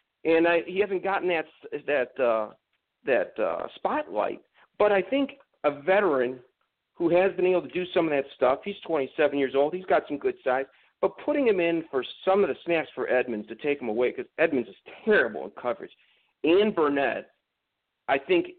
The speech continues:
you know what, he, it's, it's time just to go with a veteran who knows the defense, who hopefully won't be out of position and stuff. And those couple of things, one on the offensive side, one on the defensive side,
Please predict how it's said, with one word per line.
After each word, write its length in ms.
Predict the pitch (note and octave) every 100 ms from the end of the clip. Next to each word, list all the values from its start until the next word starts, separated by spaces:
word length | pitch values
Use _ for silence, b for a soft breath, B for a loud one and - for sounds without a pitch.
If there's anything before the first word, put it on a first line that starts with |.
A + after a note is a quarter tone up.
| _
you 140 | D3 D3+
know 100 | C3+
what, 280 | C3+ C#3 -
he, 260 | - - -
it's, 120 | C3 - -
it's 180 | C#3 - - -
time 260 | D#3+ D#3 D#3
just 160 | D3
to 40 | -
go 160 | C#3
with 120 | D3 C#3
a 40 |
veteran 360 | A2+ C#3 C#3 B2
who 80 |
knows 300 | A2 B2 C#3+ D3
the 60 |
defense, 440 | C3+ C3+ B2+ C#3 B2+ b b b -
who 120 | B2+
hopefully 460 | A#2 C#3 C#3+ D3 C3+
won't 300 | B2 C3 B2+
be 140 | B2
out 160 | A2+ B2+
of 140 | B2
position 440 | B2 A2 A2+ G#2+ A2+
and 120 | A2
stuff. 200 | - A#2 A2+ b b b _ -
And 360 | C#3+ - D#3
those 220 | F3 A3+ A#3 -
couple 220 | F#3 D#3
of 100 | C#3
things, 240 | C#3 B2 A2+
one 260 | B2+ D#3+
on 60 | D#3
the 60 |
offensive 340 | D3+ C#3+ C#3+ C3+
side, 220 | D3+ C3+ B2
one 200 | C3 B2
on 80 | A#2
the 120 | B2
defensive 320 | - A2+ A2+ -
side, 260 | G#2 G#2